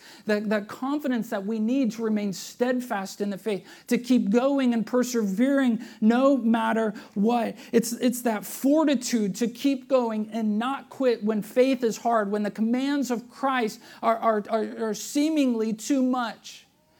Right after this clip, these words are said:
where the cost is too high, or where you feel alone and isolated, like nobody else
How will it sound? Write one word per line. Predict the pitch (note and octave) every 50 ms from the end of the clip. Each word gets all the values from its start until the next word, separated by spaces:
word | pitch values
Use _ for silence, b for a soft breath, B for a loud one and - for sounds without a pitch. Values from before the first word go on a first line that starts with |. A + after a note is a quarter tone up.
| b b b b
where | A3 A3
the | G3 A3+
cost | A3+ - - - C4+ C4+ D4 C#4 - - -
is | B3 G#3+ - -
too | - - - C#4+ C#4+ C#4 C4+
high, | C4 - - B3 A#3 A#3 A3+ F#3+ - - F3+ B B B B B
or | A3+ A3+
where | A3 A3+ A#3 A#3
you | A3 A#3 C4+ C4+ -
feel | - - - C#4+ C4+ C4+ C4
alone | - - A3+ A#3 A3+ A#3+ A#3+ B3+ C4+ C#4 C#4 C4+ B3+ A#3+
and | A#3 A3 A3+ -
isolated, | A3 A#3+ B3 C4+ C#4 C4+ - C4 A#3 A3+ A3 G#3+ G#3 G3 G#3
like | G#3 G#3+ G#3+ G#3+ G3
nobody | G#3+ A3 A3 A3+ C4 C#4 D4+ D#4 D#4+ D#4+ D4+ D#4 D4 C#4+ C4+
else | B3+ A#3+ A3+ G#3+ F#3+ E3+ - -